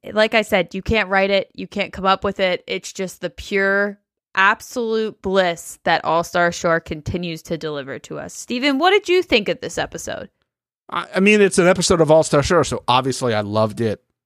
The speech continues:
Speaker 2: Tremendous amounts of enjoyment was had by me, was clearly had by you,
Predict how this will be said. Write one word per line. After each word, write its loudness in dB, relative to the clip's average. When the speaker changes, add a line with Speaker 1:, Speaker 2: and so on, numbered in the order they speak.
Speaker 2:
Tremendous 0
amounts 0
of -2
enjoyment 2
was -4
had 2
by 2
me, 0
was -8
clearly 0
had -2
by 0
you, -6